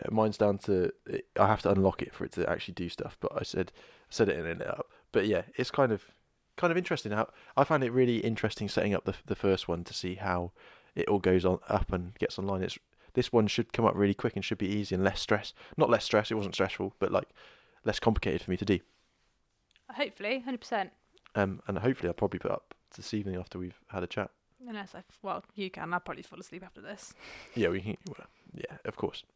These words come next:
Speaker 1: It's, it's getting later into the evening again. We always seem to do this at, like,
Speaker 2: Late night. I suppose 'cause we're so busy, we have no time, the time to do it. I
Speaker 1: Yeah.
Speaker 2: think the next time we could have done it would be Friday, and, um, you've got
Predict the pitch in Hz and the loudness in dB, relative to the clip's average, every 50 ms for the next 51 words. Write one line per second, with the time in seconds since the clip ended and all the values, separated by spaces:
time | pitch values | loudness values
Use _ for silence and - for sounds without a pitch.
0 | _ _ _ - 110 - - - - 110 - - 104 98 98 98 98 98 92 92 | _ _ _ -2 -2 -2 -2 -6 -6 -8 -2 0 0 2 2 4 4 4 4 2
1 | 92 87 - - 95 92 90 87 92 90 98 92 104 123 147 151 143 - - 120 | 2 -2 -2 -2 -2 -2 -4 -4 -6 -6 -4 -2 0 2 4 6 4 4 2 -2
2 | 110 110 110 113 104 90 82 - - - - - 139 131 - - _ _ _ - | -6 -2 -2 0 0 0 -2 -2 -6 -6 -8 -8 -14 -18 -18 -18 _ _ _ -20
3 | _ - 233 226 214 214 214 220 220 - 202 233 277 294 - - - - 214 - | _ -12 -10 -10 -10 -8 -8 -6 -6 -6 -6 -4 -6 -6 -6 -6 -10 -12 -8 -6
4 | - 214 214 226 277 277 277 220 175 196 214 220 220 208 196 - - 226 233 247 | -4 -2 0 0 0 0 0 -2 -4 -2 -4 -4 -4 -4 -4 -2 -2 -2 -2 -2
5 | 240 - 220 226 226 - 247 269 277 - - - - 190 196 - - - - _ | -6 -8 -8 -8 -6 -4 -4 -4 -4 -6 -10 -8 -6 -4 -4 -4 -4 -6 -10 _
6 | _ _ - - - - - - 208 226 240 226 - - 214 226 233 233 - - | _ _ -20 -20 -20 -16 -12 -6 0 0 0 0 0 -4 -4 2 2 2 2 2
7 | - - 240 226 226 220 - 220 196 - 220 202 185 185 190 196 214 - - - | 0 0 2 2 2 0 -2 -4 -2 -2 -2 -2 -2 -4 -8 -8 -8 -8 -2 2
8 | 214 190 196 196 196 - - 190 214 226 196 - _ _ _ _ _ _ _ - | 2 2 2 2 -2 -4 -4 -2 -2 -4 -4 -6 _ _ _ _ _ _ _ -8
9 | 214 208 202 196 196 196 196 202 196 - _ _ _ _ _ _ _ _ _ _ | -6 -4 -4 -2 -4 -4 -4 -6 -8 -10 _ _ _ _ _ _ _ _ _ _
10 | _ _ _ _ _ _ _ - - 226 220 - - - 196 185 175 202 | _ _ _ _ _ _ _ -12 -8 -8 -8 -8 -6 -4 -4 -4 -4 -6